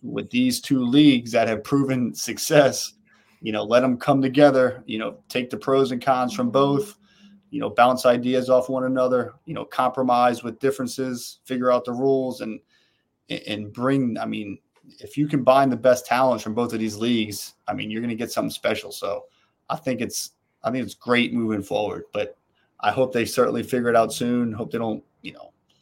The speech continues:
maybe rush it too much, although I feel like that's already too late, but, but I think it's a great idea moving forward,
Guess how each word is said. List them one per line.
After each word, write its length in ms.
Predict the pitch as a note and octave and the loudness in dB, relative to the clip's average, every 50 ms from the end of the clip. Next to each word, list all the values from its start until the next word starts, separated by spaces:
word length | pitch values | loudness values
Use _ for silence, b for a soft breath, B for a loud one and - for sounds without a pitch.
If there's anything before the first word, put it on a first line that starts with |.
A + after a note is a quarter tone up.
| _ _ _ _ _ _ _ _ _ | _ _ _ _ _ _ _ _ _
maybe 220 | - A#2+ A2+ A2+ | -6 -4 -4 -4
rush 340 | A2 A2 A#2 A#2+ A#2 - - | -2 0 2 0 2 0 -4
it 100 | B2 - | -6 -2
too 160 | - - D#3+ | 0 2 4
much, 260 | D3 D3 E3 F3 - - | 4 4 4 4 2 0
although 280 | A#2+ A#2 A2+ A2 G#2+ | 0 0 0 -2 -4
I 80 | G#2+ - | -4 -4
feel 140 | - A2+ A#2 | -4 -4 -4
like 180 | A2 G#2+ G#2+ | -4 -4 -4
that's 400 | A2 G#2+ G#2 G2+ - - - - _ _ | -4 -4 -4 -4 -6 -10 -10 -12 _ _
already 320 | - A#2 A2+ A2+ A2 A2 - | -4 -2 -2 -2 -2 -4 -6
too 160 | - A#2+ A2 | -6 -6 -2
late, 320 | A2 A2+ C#3 D3+ C#3+ - | 0 2 2 2 0 -2
but, 220 | A2+ A2 G#2+ G#2 - _ _ _ _ _ _ _ _ _ _ _ _ _ _ _ _ _ _ _ _ _ _ _ | -6 -6 -6 -6 -8 _ _ _ _ _ _ _ _ _ _ _ _ _ _ _ _ _ _ _ _ _ _ _
but 100 | G#2 G#2+ | 2 4
I 80 | A2+ | 4
think 140 | A2+ C3 A#2+ | 4 2 0
it's 120 | A#2 - - | -2 -2 -4
a 60 | A2 | -2
great 280 | A2 B2 B2 B2 A#2+ | 2 2 4 4 6
idea 380 | A#2 A#2 A#2 A2 A#2 A2+ A2+ G#2+ | 4 2 2 0 0 0 0 0
moving 280 | A2 A2+ A2+ A2 G#2+ G#2 | 0 -2 -2 -4 -4 -6
forward, 560 | - - A#2 A2 A2 G#2+ G#2+ G2+ G2+ G2+ | -4 0 2 4 4 4 4 2 -2 -4